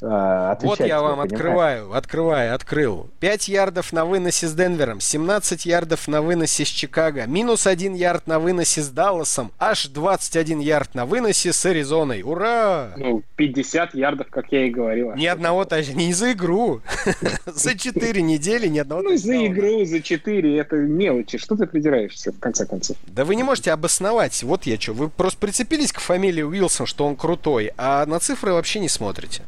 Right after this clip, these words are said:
Speaker 1: Ну,
Speaker 3: Чего нам
Speaker 1: потому
Speaker 3: смотреть
Speaker 1: что,
Speaker 3: на цифры? А
Speaker 1: потому
Speaker 3: ты
Speaker 1: что
Speaker 3: хочешь показать нам цифры Мейфилда против Окленда, что ли? Там были какие-то цифры?
Speaker 2: Я хочу сказать,
Speaker 3: Какие?
Speaker 2: что вот Мейфилду
Speaker 3: Какие? Нет, давай,
Speaker 2: кидать
Speaker 3: открой
Speaker 2: можно э,
Speaker 3: Расскажи
Speaker 2: миллиард
Speaker 3: нам.
Speaker 2: пятьсот целей.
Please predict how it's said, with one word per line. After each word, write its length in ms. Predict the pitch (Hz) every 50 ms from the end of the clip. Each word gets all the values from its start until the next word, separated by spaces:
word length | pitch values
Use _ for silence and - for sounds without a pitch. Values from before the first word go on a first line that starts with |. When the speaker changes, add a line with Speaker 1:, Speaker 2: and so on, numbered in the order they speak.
| - -
Speaker 1:
Ну, 220 | 107 113 131 147
Speaker 3:
Чего 160 | 147 135 131 135
нам 80 | 139
Speaker 1:
потому 160 | 151 139 139 135
Speaker 3:
смотреть 240 | 147 151 151 151 143
Speaker 1:
что, 60 | 143
Speaker 3:
на 100 | 143 139
цифры? 300 | - - 147 - - 135
А 60 | 123 120
Speaker 1:
потому 180 | 113 143 139 139
Speaker 3:
ты 60 | 139
Speaker 1:
что 160 | 131 - 135
Speaker 3:
хочешь 260 | 123 151 120 123 123 120 - - -
показать 460 | - - - 156 147 160 170 156 -
нам 160 | 156 151 139
цифры 320 | - - 170 151 - 156
Мейфилда 580 | 147 160 226 294 - - 165 135 123 123 117 113 -
против 320 | - - 131 123 - - -
Окленда, 360 | 208 262 - 214 156 127 127
что 160 | - - -
ли? 80 | 120 113
Там 180 | 110 - 117 117
были 140 | 127 131 123
какие-то 380 | - 135 127 - 139 127 143 127
цифры? 280 | - 233 262 - -
Speaker 2:
Я 80 | 143 156
хочу 300 | 147 175 165 - - 190
сказать, 340 | - - - 180 170 196 185
Speaker 3:
Какие? 160 | 170 226 233
Speaker 2:
что 80 | 196 175
вот 300 | 180 180 - - - -
Мейфилду 260 | 156 175 220 285 320 - 165 330
Speaker 3:
Какие? 160 | - - 190 180
Нет, 280 | 180 190 175 143 - -
давай, 400 | - 131 131 139 165 208 226 214
Speaker 2:
кидать 280 | 175 208 190 170 147 -
Speaker 3:
открой 180 | - 175 170 185
Speaker 2:
можно 300 | 196 185 170 - 247 180 156 147
э, 20 |
Speaker 3:
Расскажи 220 | 143 139 139 151 156
Speaker 2:
миллиард 480 | 147 170 180 202 226 226 220 208 175
Speaker 3:
нам. 100 | 143 127
Speaker 2:
пятьсот 360 | 185 175 - - 202 202 190 -
целей. 500 | - - - 196 175 143 110 92 82 76